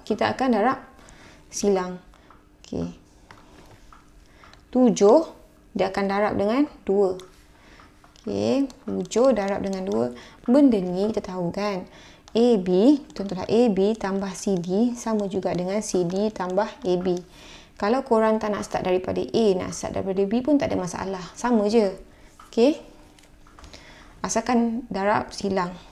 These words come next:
Okey, ni dua darab dengan tiga. Tambah dengan dua darab tiga per tiga tambah dua. Tujuh darab dua, empat belas tambah enam per dengan lima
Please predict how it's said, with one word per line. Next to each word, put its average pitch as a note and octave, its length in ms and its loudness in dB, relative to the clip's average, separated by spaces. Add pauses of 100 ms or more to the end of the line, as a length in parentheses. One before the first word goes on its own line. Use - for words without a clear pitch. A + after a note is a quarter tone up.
(120)
Okey, F#3+ 240 -6
ni G3+ 80 -2
dua G3 480 2 (1120)
darab F#3+ 320 -6
dengan G#3+ 400 -4
tiga. F#3+ 400 -4 (720)
Tambah G3+ 400 -2
dengan G#3+ 320 -2
dua G#3+ 320 0
darab G3 320 -4
tiga A#3+ 480 0 (800)
per A#3 480 2
tiga G#3 400 -4
tambah F#3+ 400 -8
dua. G3 240 0 (1040)
Tujuh F#3+ 240 0
darab G3+ 320 -2
dua, A3+ 160 -2
empat - 320 -4
belas A3+ 240 0
tambah G3 400 -6
enam G3+ 480 -4
per A3 240 -4
dengan G3 240 -6
lima F#3 480 0